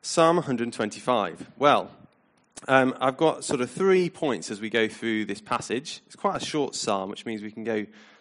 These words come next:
nice and deep into it. And, um, the first of those points I want us to see from verse, verses one and two is that we have,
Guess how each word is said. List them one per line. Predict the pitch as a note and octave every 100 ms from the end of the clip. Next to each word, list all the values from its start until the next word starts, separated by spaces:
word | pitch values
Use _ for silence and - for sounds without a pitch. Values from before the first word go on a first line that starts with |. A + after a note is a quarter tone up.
| -
nice | A2+ G#2+ G#2
and | G2+
deep | A2 A2
into | G#2+ G2+ -
it. | D2 F#2 _ _ _ _ _ -
And, | A#2 A2+ A2
um, | A#2 A2+ A2+ - - _ _
the | C3+
first | - G#3 G#3+ G#3+
of |
those | E3 D3 C#3+
points | - F2+ - - - - _ _ _ _ -
I | A#2
want | B2
us | B2
to | B2
see | - A#2 G#2
from | G2 G#2
verse, | A#2+ B2+ B2 - - _ _
verses | - C3+ A#2+ A2+
one | C#3 E3
and | C#3+
two | B2+ - D#2+ F2 - _ _ _ _ -
is | A2+
that | B2+ A#2
we | D3+
have, | C3+ A2+ F2 A2 -